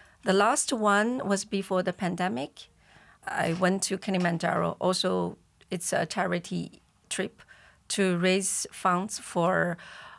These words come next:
vulnerable girls all over the world. So now I'm going again after four years. No, three years, exactly three years. That was February twenty twenty. So, um, try to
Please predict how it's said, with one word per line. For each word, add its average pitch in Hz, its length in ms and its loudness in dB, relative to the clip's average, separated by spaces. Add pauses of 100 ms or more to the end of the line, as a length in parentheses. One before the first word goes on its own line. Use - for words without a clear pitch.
vulnerable 202 460 4
girls 190 600 2 (140)
all 170 160 2
over 165 100 -4
the 170 120 -2
world. 190 340 -4 (560)
So 180 680 4 (120)
now 175 380 2 (100)
I'm 170 420 0
going 175 280 2
again 175 540 0 (400)
after 175 260 -2
four 175 160 -2
years. 175 480 -2 (580)
No, 190 180 4
three 269 300 2
years, 214 280 4
exactly 262 520 2
three 226 240 2
years. 202 480 2 (140)
That 196 220 4
was 190 200 2
February 196 400 4
twenty 175 280 -2
twenty. - 480 -8 (720)
So, 165 500 2
um, 175 180 -2
try 175 280 0
to 180 420 -10